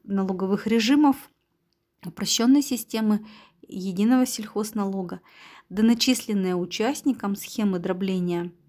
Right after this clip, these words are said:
применяющим специальные налоговые режимы в связи с занижением, сокрытием выручки, доходов, не связанных с дроблением бизнеса. Страховые взносы.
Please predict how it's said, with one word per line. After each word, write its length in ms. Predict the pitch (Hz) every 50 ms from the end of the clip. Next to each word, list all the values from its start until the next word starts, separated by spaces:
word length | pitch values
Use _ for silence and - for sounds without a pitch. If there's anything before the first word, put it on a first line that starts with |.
| _ _ _ _ - - - - - -
применяющим 680 | - 202 190 190 190 202 233 269 294 285 - - 226
специальные 680 | 202 - - - - - - 208 202 202 190 190 190 185
налоговые 580 | 185 180 170 180 196 208 220 233 208 208 214
режимы 560 | 208 202 190 175 - 180 175 175 170 170 175 -
в 60 | - -
связи 440 | - - - 226 220 214 208 208
с 40 | 196
занижением, 920 | 185 185 202 208 214 226 220 214 208 208 196 190 180 180 180 175 175 185 185
сокрытием 680 | - - - 208 214 - 190 180 - - - 185 180 180
выручки, 600 | 220 269 277 294 269 - - - - 269 247 233 - _
доходов, 560 | - 208 208 - - - 196 196 190 185 190 - _ _ _ _ _ _ _ _ _ _ _ _ - _ _ -
не 120 | 247 302
связанных 600 | 302 - - 190 190 190 190 185 202 190 180 175
с 40 | 175
дроблением 680 | 180 180 190 175 175 180 190 202 214 214 214 214 196
бизнеса. 580 | 180 170 185 180 175 185 175 175 175 - - - 175 - _ _ _ _ _ _ _ _ _ - - - - - - - - - _
Страховые 640 | - - 208 202 - - 214 214 254 311 349 339
взносы. 880 | 262 233 202 208 208 196 196 185 185 180 - - 254 269 285 302 311